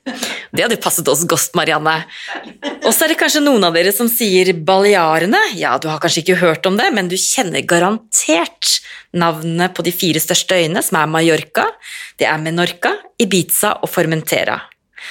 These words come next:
Og det er bare noen få timers flytur unna Oslo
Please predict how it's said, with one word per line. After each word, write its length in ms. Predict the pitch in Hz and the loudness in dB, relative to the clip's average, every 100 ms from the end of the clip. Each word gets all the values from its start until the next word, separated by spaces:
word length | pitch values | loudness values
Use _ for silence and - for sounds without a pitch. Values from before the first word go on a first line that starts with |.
| - | -14
Og 80 | - | -4
det 80 | 262 | -2
er 80 | 269 | 2
bare 220 | 294 214 | 2 2
noen 200 | 214 220 | 0 0
få 460 | - - - 185 190 185 | -2 -4 2 4 4 2
timers 400 | 190 156 156 - | -2 0 0 0
flytur 520 | - 160 147 165 165 - | 0 -2 0 0 0 0
unna 200 | 160 151 | 0 2
Oslo 300 | 156 - | 2 2